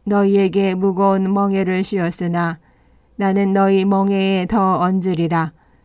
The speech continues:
내 아버지는 채찍으로 너희를 벌하였으나 나는 전갈로 너희를 벌하리라." 하소서 하니라.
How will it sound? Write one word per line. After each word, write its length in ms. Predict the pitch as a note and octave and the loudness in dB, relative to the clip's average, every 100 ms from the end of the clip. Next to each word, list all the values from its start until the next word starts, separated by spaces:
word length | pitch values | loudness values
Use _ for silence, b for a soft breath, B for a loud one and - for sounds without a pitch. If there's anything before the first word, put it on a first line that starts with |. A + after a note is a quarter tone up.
| b b - | b b -4
내 220 | G3 G3 | 0 2
아버지는 760 | F#3+ F#3 F#3+ G3 G3 G3 F#3+ - _ | 2 2 0 2 0 0 -2 -8 _
채찍으로 640 | - A3+ - G#3+ G3+ G3+ G3+ | -2 -2 0 0 2 2 2
너희를 640 | G3 G3 G3 G3+ F#3+ F3 | 2 2 2 2 0 -2
벌하였으나 920 | - G3+ G3 F3 F3 F#3 E3+ E3+ E3 - b b b b b | 0 0 0 0 -2 -4 -4 -2 -4 -10 b b b b b
나는 320 | - G3 G3 G3 | -4 0 0 0
전갈로 800 | A#3 G3 G3 G3+ G3 G3 G3 F3+ | 0 0 0 0 2 2 0 0
너희를 580 | G3+ G3 F#3+ F#3+ F#3 | 0 0 0 0 -2
벌하리라." 720 | F#3 G#3+ G3+ F#3+ F3 E3+ E3 - _ _ | -2 -2 0 0 0 -2 -4 -8 _ _
하소서 640 | A#3+ G3+ G3 F#3 F3+ E3 | -6 -4 -4 -4 -2 -2
하니라. 560 | F3+ F#3+ E3 D#3+ D#3+ | -2 -2 -2 -2 -4